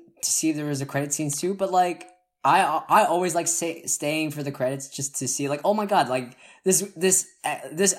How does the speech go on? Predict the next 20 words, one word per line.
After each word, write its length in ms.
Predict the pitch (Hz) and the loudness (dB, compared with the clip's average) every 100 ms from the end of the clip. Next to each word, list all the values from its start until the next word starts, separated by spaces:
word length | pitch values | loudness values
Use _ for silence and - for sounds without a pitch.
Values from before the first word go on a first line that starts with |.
| - | 2
actor, 440 | 151 170 156 139 | 2 2 0 0
actress 420 | 135 151 147 135 | 2 0 -2 -6
was 160 | 135 127 | -4 -2
awesome. 440 | 131 127 123 101 101 | 0 0 0 -6 -4
I 140 | 127 | -2
wanna 240 | 170 156 143 | -2 -2 -4
know 260 | 131 127 | -4 -4
who 160 | 127 120 | -6 -8
they 140 | 110 | -6
are." 200 | 104 98 | -6 -6
And 140 | 120 165 | -2 0
I 140 | 165 | 0
know 100 | 175 | -2
you 80 | 160 | -2
have 220 | 135 117 | -2 -2
Google 560 | 131 127 117 110 110 - _ _ _ - | -4 -4 -4 -6 -8 -14 _ _ _ -14
and 140 | 113 | -10
then 120 | 113 110 | -8 -8
Wikipedia, 760 | 123 110 120 117 104 95 104 - _ _ | -8 -8 -8 -8 -6 -8 -12 -16 _ _
but 420 | 110 107 110 - | -4 -2 -2 -8